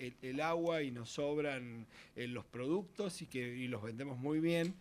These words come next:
Eh, me parece que eso va a ser, eh, un, un paso muy importante para,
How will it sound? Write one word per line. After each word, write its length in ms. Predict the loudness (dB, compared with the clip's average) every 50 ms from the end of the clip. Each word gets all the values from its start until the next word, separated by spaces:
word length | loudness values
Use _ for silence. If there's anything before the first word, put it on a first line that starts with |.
| -14 -18 -18 -18 -10 -6
Eh, 520 | -4 -2 0 2 2 2 2 0 -2 -2 -4
me 140 | -2 -2 -2
parece 400 | 0 0 0 0 -2 -2 -4 -6
que 160 | -2 0 -2
eso 220 | 0 0 0 -2 -2
va 80 | -2
a 40 | -2
ser, 280 | -4 -2 -2 -2 -4 -6 -12 -20 -20 -20 -18 -12
eh, 160 | -8 -8 -8
un, 360 | -8 -8 -8 -8 -6 -6 -8 -6
un 160 | -6 -6 -4
paso 280 | -4 -4 -4 -4 -6 -6
muy 220 | -6 -4 -4 -4
importante 640 | -4 -4 -2 -2 -4 -2 -2 -2 -2 -4 -4 -8 -12 -12
para, 440 | -10 -10 -10 -10 -10 -10 -12 -14